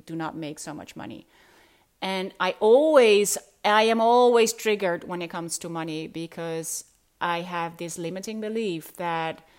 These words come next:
I don't ask, well, no, the limiting belief is that I am afraid that other people think that I don't charge enough for my services. And if I go from the inside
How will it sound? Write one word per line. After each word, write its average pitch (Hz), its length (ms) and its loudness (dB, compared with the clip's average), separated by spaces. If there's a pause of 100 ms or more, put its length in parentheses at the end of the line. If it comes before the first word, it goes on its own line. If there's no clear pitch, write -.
(400)
I 175 140 -4
don't 165 240 -4
ask, - 460 -6 (120)
well, 190 360 0 (380)
no, 196 240 -2
the 170 140 -4
limiting 302 400 0
belief 247 320 0
is 190 140 -4
that 190 180 -6
I 208 300 -4 (260)
am 185 160 -4
afraid 185 340 -2
that 175 180 -8 (120)
other 196 160 0
people 226 280 -6
think 175 360 -8
that 170 180 -10
I 165 160 -4
don't 165 300 -10
charge 156 440 -10
enough 165 460 -10
for 165 220 -10
my 156 120 -10
services. 156 680 -12 (480)
And 185 260 -4
if 196 160 -8
I 185 80 -4
go 180 220 -2
from 170 260 -10
the 196 140 0
inside 233 400 2